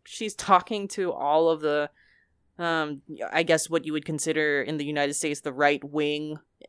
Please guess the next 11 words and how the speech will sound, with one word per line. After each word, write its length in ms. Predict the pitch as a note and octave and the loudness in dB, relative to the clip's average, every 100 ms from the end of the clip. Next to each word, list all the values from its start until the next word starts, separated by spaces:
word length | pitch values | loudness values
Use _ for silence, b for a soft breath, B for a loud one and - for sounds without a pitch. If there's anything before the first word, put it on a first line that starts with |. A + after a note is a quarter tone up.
| _ - | _ -18
journalists, 600 | D#3+ D#3 D#3 D3+ D#3 D#3 | -6 -2 0 2 2 2
such 240 | - D3 C#3 | 0 -2 -2
as 160 | D3 | -8
Ben 320 | C3+ - C#3+ D3 | -8 0 0 0
Shapiro, 560 | - - C#3+ C3+ C#3 | -8 -4 -2 2 2
if 120 | C3+ | 2
you've 120 | C#3+ C#3 | -2 0
ever 200 | C#3 D3 | 0 0
heard 180 | C3+ C#3 | 0 0
of 100 | D3 | 0
him. 360 | D#3 D3+ D#3+ | -2 -2 -4